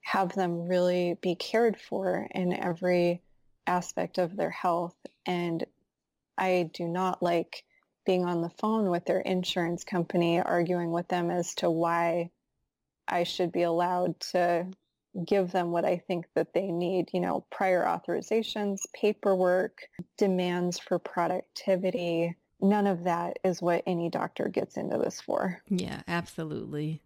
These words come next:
Speaker 2: not. I mean, it's part of the reason why I got out of the office, just the frustration of that, that sort of stuff.
Speaker 1: Mm-hmm.
Speaker 2: Yeah. So now I feel like this question may be hard for you to answer, but if you had to pick, like, what are you especially passionate about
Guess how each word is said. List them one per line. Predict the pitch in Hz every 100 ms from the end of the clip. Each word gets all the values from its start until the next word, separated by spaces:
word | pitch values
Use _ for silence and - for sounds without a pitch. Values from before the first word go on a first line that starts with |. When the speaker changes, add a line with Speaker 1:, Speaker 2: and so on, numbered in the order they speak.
| -
Speaker 2:
not. | 156 143 143 -
I | 160
mean, | 156 156
it's | 147
part | - - 170
of | 165
the | 156
reason | 156 156 156
why | 156 143
I | 156
got | 165 156 -
out | 170 165 156
of | 156 - -
the | 156
office, | - 151 151 170 151
just | 170 -
the | 170
frustration | - 156 - 160 151 - 156
of | 151
that, | 160 156 - - - - - - - - -
that | 170 156
sort | 160 156
of | 147
stuff. | - 160 147 - - - _ _ _ _ -
Speaker 1:
Mm-hmm. | 190 175 202 190 - 202
Speaker 2:
Yeah. | 160 147 147 - - _
So | - 226 208 208
now | 190
I | 185
feel | - 269
like | 185
this | 185 -
question | - 160 - 160
may | 151
be | 147
hard | 135 151 170
for | 143
you | 139
to | -
answer, | 156 160 - 143
but | 156 165
if | -
you | 214
had | 190
to | 170
pick, | 190 165
like, | 156 -
what | 180 220
are |
you | 233 208 202
especially | 151 - - - _ - 185 190 - 175 165
passionate | - 156 151 156 143 139 -
about | - - 85 113